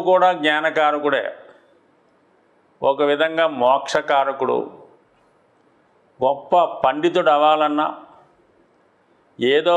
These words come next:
ఒక శాస్త్రంలో సంపూర్ణంగా దాంట్లో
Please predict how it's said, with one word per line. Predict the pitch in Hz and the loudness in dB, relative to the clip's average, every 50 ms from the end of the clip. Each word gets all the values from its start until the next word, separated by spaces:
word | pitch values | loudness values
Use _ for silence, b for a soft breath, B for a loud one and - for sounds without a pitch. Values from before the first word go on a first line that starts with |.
| 175 175 | 4 4
ఒక | 175 175 175 156 160 - | 2 2 0 -2 0 0
శాస్త్రంలో | 139 139 143 143 - 151 156 151 147 147 147 135 117 110 - - - - - - _ _ _ - - - | 0 0 0 -2 -2 -2 0 0 2 2 2 2 0 -2 -6 -12 -16 -20 -20 -20 _ _ _ -16 -6 -4
సంపూర్ణంగా | 120 127 135 135 139 156 151 151 151 151 151 147 147 147 147 135 120 - - - - - - _ _ _ _ _ _ _ _ _ _ _ _ _ _ _ _ _ _ _ _ _ - | -2 -2 -2 -2 0 2 2 2 2 2 0 0 2 2 2 0 0 -4 -8 -16 -20 -20 -20 _ _ _ _ _ _ _ _ _ _ _ _ _ _ _ _ _ _ _ _ _ -6
దాంట్లో | - 117 123 135 143 143 147 147 | -2 -2 0 0 -2 0 0 0